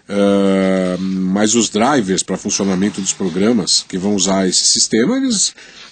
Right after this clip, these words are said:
automaticamente, imagino que vão ser disponibilizados com os próprios sistemas, né?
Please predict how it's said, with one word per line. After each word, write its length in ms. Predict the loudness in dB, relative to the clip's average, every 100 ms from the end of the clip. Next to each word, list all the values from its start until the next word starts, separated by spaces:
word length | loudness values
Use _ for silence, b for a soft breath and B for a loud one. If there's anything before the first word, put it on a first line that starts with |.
| B -2
automaticamente, 1080 | 0 2 2 2 0 -2 2 4 2 0
imagino 460 | 0 2 2 2 0
que 80 | 2
vão 120 | 2
ser 160 | 2 0
disponibilizados 1000 | 0 0 2 4 4 4 2 0 0 -2
com 100 | -2
os 80 |
próprios 460 | 0 2 0 0 -2
sistemas, 560 | 0 -2 -4 -6 -8 -6
né? 160 | -6